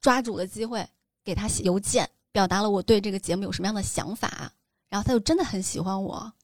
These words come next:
他就把我从那个地方调出来了，调去做真正的节目本身了。我们虽然可能面对很多很糟糕的情况，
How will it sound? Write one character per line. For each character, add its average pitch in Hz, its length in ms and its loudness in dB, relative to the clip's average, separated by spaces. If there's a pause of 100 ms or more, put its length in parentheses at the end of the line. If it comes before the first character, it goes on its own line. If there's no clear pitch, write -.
(100)
他 - 160 4
就 233 100 6
把 190 160 4
我 196 120 0
从 180 180 -2
那 208 100 -2
个 202 60 -4
地 208 80 -4
方 226 120 -2
调 277 200 2
出 202 160 -4
来 - 140 -4
了， - 180 -10 (500)
调 214 200 6
去 202 160 0
做 196 340 2
真 240 180 8
正 233 160 4
的 175 120 4
节 165 340 2
目 208 220 2
本 185 180 -2
身 226 320 2
了。 220 160 -2 (460)
我 226 160 4
们 202 120 0
虽 302 140 4
然 330 100 6 (420)
可 - 180 4
能 214 160 6
面 294 200 6
对 269 160 2
很 185 240 -4
多 214 220 2
很 190 160 -2
糟 262 220 2
糕 311 120 6
的 247 120 4
情 - 260 -6
况， - 260 -4